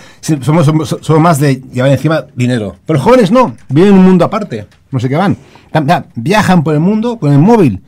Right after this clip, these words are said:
y se, se, se, se lo roban. O como le pasó a esta chica, se, se, se estropeó la, la aplicación y, y tuve que dejarle dinero a ella, porque no tenía ni, ni para comer. O sea, que, que pasa, pasa actualmente esto.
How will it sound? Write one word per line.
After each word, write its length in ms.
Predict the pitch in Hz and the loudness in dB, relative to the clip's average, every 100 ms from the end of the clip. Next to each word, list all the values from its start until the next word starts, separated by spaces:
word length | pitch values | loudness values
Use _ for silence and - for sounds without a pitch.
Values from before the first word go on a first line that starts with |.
| _ | _
y 80 | 180 | -6
se, 200 | 175 196 | 2 2
se, 160 | 143 156 | 2 -6
se, 140 | 143 | -6
se 120 | 170 | 0
lo 120 | 170 | 2
roban. 480 | 147 143 131 127 120 _ _ _ _ _ - | 2 0 -4 -8 -12 _ _ _ _ _ -12
O 80 | 123 | -2
como 160 | 131 | 2
le 80 | 135 | 2
pasó 120 | 131 | 2
a 20 | |
esta 120 | 156 156 | -2 -2
chica, 240 | 170 110 - - - - | -2 -6 -10 -20 -20 -6
se, 180 | 127 | -4
se, 240 | 107 127 127 | -4 -8 -8
se 360 | - 127 - | -6 -6 -6
estropeó 280 | 120 104 135 | -10 -6 -6
la, 140 | 143 - | -6 -8
la 80 | 131 | -6
aplicación 560 | 139 135 117 190 214 - _ _ _ _ - | -4 -4 -4 -4 -6 -12 _ _ _ _ -10
y, 80 | 135 180 | -6 -4
y 20 | |
tuve 120 | 151 | -2
que 60 | 190 | 0
dejarle 240 | 139 151 | -2 0
dinero 160 | 135 135 | 0 0
a 60 | 180 | -2
ella, 260 | 156 107 - _ - | -4 -6 -12 _ -4
porque 140 | 151 | -2
no 80 | 143 | 0
tenía 240 | 185 180 180 | 0 -2 -4
ni, 100 | 160 | -6
ni 100 | 151 | -4
para 100 | 120 | -4
comer. 380 | 120 190 139 - | -2 -2 -4 -8
O 320 | _ _ - | _ _ -2
sea, 80 | 165 | 0
que, 140 | 135 | 0
que 180 | 131 127 | -2 -6
pasa, 460 | - 175 151 147 - _ _ _ _ - | -2 -2 -2 -6 -10 _ _ _ _ -10
pasa 220 | 180 156 | -8 -8
actualmente 340 | 135 147 151 147 | -4 -4 -4 -8
esto. 240 | - 101 | -12 -16